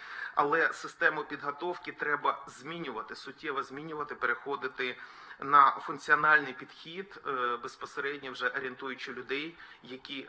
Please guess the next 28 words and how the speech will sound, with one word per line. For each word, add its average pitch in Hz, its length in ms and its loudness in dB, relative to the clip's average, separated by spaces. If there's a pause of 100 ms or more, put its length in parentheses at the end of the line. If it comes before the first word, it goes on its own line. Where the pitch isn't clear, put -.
готові 143 320 -2
працювати 131 540 2
в - 40 -16
цьому 123 260 -4
секторі. 156 500 0 (500)
І, 147 480 -2
е, 135 460 8
я 170 100 6
знаю, 156 280 8
що - 160 -4
є 143 220 0
певні, 131 480 0 (100)
е, 120 520 0 (220)
системи, 170 600 -2
є 131 180 -2
певні 123 640 -2 (100)
курси, 151 640 -6
підвищення 120 540 -10
кваліфікації, 139 1200 2 (380)
е, 123 300 6 (100)
є 135 140 -2
певні, 135 540 -2
е, 120 560 0
системи, 123 600 -4
е, 113 200 -4 (1200)
е, 120 300 -2
є, 123 280 0 (120)
е, 131 180 2